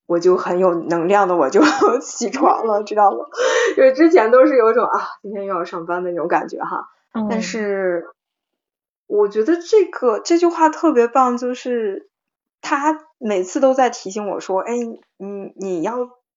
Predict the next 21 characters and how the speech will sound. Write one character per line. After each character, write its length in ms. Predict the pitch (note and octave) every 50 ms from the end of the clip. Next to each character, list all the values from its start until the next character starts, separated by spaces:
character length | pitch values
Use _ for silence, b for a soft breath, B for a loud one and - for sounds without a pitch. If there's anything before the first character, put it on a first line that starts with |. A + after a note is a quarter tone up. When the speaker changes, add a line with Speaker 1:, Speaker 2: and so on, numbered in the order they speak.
| _ _ _ _ _
Speaker 1:
以 140 | - G3 F#3
一 60 | F3+
个 120 | F#3 B3+
快 280 | C4 - - D#4+ D#4+ C#4
乐 120 | C4+ B3+
的 80 | B3 A#3+
心 320 | A#3+ - - D4+ D4 D4+
啊， 240 | D4 C4 G3+ D3 -
你 140 | - F3+ F3+
去， 380 | F3+ - - B3 A#3 A3 F#3 -
去， 280 | - - - B3 A3+
去， 240 | A3+ - - B3+ A#3+
去 180 | A#3+ - - C4+
努 280 | B3 A#3+ A3 G3 E3 -
力 140 | F#3+ B3+ C4+
去 140 | - C4+
做， 300 | A#3+ - - B3+ A#3+ F#3 F3
你 220 | F3+ F3+ G3 - _
去 180 | - - B3 A3+
寻 300 | A3 - - F3+ G3+ A#3+
找， 320 | C4 A#3+ - - - B